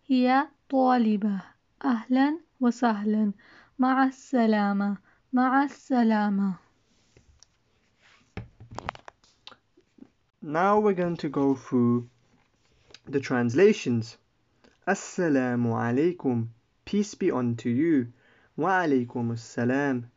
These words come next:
Speaker 2: And unto you be peace. هذا أخي. This is my brother. هو مدرس. He is a teacher. أهلًا وسهلًا. You're welcome.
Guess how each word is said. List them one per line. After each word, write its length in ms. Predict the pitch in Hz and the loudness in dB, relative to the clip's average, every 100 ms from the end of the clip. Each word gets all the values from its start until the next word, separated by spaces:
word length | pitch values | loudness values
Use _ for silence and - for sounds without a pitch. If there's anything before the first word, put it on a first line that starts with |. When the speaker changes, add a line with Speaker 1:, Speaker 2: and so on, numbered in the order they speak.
| - | -10
Speaker 2:
And 180 | 147 - | -8 -2
unto 320 | 214 226 202 | 0 0 0
you 300 | 151 135 135 | 2 2 2
be 220 | 123 120 | 0 -4
peace. 500 | 117 160 160 123 - - _ _ _ _ _ _ - | -2 0 0 -2 -8 -20 _ _ _ _ _ _ -8
هذا 640 | 190 214 240 202 202 196 - | -2 2 2 2 0 0 -2
أخي. 640 | 151 - 202 196 139 117 _ _ _ _ - _ | -6 -4 -2 0 0 -2 _ _ _ _ -20 _
This 400 | 170 220 - - _ _ _ _ - | 2 2 0 -20 _ _ _ _ -6
is 260 | 139 123 | -2 0
my 200 | 127 123 | 0 -2
brother. 500 | 117 143 160 131 113 - _ _ - _ _ 202 | 0 0 0 0 -4 -10 _ _ -20 _ _ 0
هو 400 | 208 208 202 - - | 4 4 2 -4 -6
مدرس. 880 | 147 147 214 190 127 117 - - - _ _ _ _ _ _ _ _ _ _ | -4 2 2 4 2 -2 -10 -20 -20 _ _ _ _ _ _ _ _ _ _
He 460 | - 180 190 196 - _ _ _ _ | -6 -2 0 -2 -6 _ _ _ _
is 300 | - 139 131 - | 0 2 2 -4
a 80 | 156 | -4
teacher. 440 | 156 135 - 131 120 _ _ _ _ _ _ _ - | 2 2 2 -8 -8 _ _ _ _ _ _ _ -4
أهلًا 480 | 135 - 170 196 233 - _ - | -4 -2 0 2 0 -2 _ -2
وسهلًا. 720 | 220 - 165 - 156 131 127 _ _ _ _ _ - | -2 0 -2 -4 -10 -10 -10 _ _ _ _ _ -2
You're 140 | 196 | 2
welcome. 580 | 220 240 233 156 120 117 | 4 4 2 -2 -4 -6